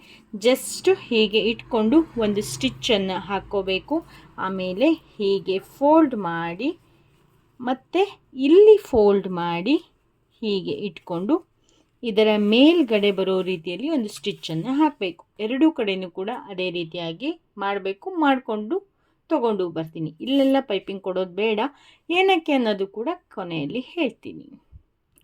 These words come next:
ನೋಡಿ, ಎರಡೂ ಕಡೆಯೂ ಕೂಡ ಪೈಪಿಂಗ್ ಕೊಟ್ಟು ಆಯಿತು. ಈಗ ಏನು ಮಾಡಬೇಕಪ್ಪ ಅಂತಂದರೆ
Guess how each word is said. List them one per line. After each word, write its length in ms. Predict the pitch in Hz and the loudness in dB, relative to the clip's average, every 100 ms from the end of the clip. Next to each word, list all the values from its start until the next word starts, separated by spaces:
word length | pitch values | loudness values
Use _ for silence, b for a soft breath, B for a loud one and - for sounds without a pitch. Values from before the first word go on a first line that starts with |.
| _ b b b b b - | _ b b b b b -4
ನೋಡಿ, 240 | 247 214 285 | 0 2 2
ಎರಡೂ 420 | 302 202 196 196 | 2 2 2 0
ಕಡೆಯೂ 400 | 196 170 170 165 | -4 -6 -6 -6
ಕೂಡ 180 | 277 349 | -4 -4
ಪೈಪಿಂಗ್ 460 | 349 185 165 170 165 | -4 -6 -6 -12 -10
ಕೊಟ್ಟು 280 | 160 160 _ - | -12 -14 _ -10
ಆಯಿತು. 400 | 269 226 160 - _ _ b b b - | -8 -8 -10 -18 _ _ b b b -8
ಈಗ 260 | 254 277 302 320 247 | -6 -2 -2 -2 -4
ಏನು 240 | 202 196 | -4 -4
ಮಾಡಬೇಕಪ್ಪ 560 | 185 165 175 160 175 160 | -4 -8 -10 -14 -16 -12
ಅಂತಂದರೆ 680 | 165 170 233 302 262 247 | -12 -10 -2 0 2 0